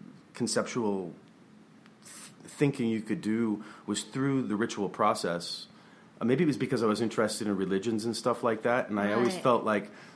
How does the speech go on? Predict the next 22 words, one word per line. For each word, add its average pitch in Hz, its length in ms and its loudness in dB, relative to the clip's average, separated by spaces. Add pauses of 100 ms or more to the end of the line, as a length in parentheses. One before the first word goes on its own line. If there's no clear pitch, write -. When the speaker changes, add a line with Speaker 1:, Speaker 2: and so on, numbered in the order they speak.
(140)
Speaker 1:
for 143 200 2
the 123 100 8
people 156 300 2
who 123 220 2
were 113 120 4
involved 107 480 4
in 98 120 4
the 98 40 2
most 104 240 2 (460)
sincere 117 440 0
believers 107 600 2
in 98 80 2
all 117 180 6
the 101 100 -2
vast 95 500 0
different 107 260 -2
religions 98 400 -2
I 87 80 -2
grew 92 180 0
up 110 120 0
around, 87 420 -2 (480)
um, 90 340 -4